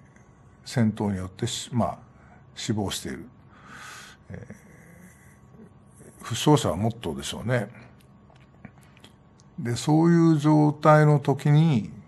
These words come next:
その空爆っていうのは戦闘機でやる場合ももちろんあるでしょうけれども、攻撃型のヘリコプターも当然あるわけですよね。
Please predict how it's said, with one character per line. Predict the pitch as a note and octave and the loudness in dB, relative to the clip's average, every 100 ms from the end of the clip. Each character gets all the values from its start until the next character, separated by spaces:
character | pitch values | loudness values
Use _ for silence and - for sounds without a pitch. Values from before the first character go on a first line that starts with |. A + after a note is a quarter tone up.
| - _ - | -20 _ -6
そ | D3+ | -4
の | C#3+ | -2
空 | - E3+ | 0 0
爆 | D#3+ D#3+ E3 D#3 D#3 | 2 0 2 4 4
っ | D3+ | 2
て | - | 0
い | D3 | 2
う | |
の | A2+ | 2
は | |
戦 | G#2+ D3+ D3+ | 0 0 2
闘 | F3 | 2
機 | E3+ A#2 | 2 0
で | |
や | A2 | 0
る | G#2+ | 0
場 | G#2+ | -2
合 | G#2 | 0
も | G2+ | -2
も | |
ち | G2 | -2
ろ | G#2 | -4
ん | G#2+ | -4
あ | |
る | F2+ | -6
で | |
し | F2+ | -8
ょ | F2+ | -10
う | D#2 | -10
け | G2 | -12
れ | |
ど | F#2 | -6
も、 | C3+ C#3 G2 - - - - _ | -2 -2 -4 -12 -20 -20 -20 _
攻 | - D3+ | -4 0
撃 | D#3 D3 D#3 | 2 2 2
型 | C#3 C#3 - C3+ | 2 2 2 2
の | C3+ C3 | 2 0
ヘ | A2+ C3+ | -2 -2
リ | C3 | -4
コ | B2+ B2+ | -2 -2
プ | B2 | 0
タ | G#2+ | 0
ー | G2+ | 2
も | G#2+ | 0
当 | G#2 G#2 | -4 -6
然 | G2 G2+ | -2 -4
あ | |
る | F2+ | -4
わ | - | -8
け | - | -12
で | - | -18
す | - | -16
よ | F2+ | -14
ね。 | G2 - | -14 -16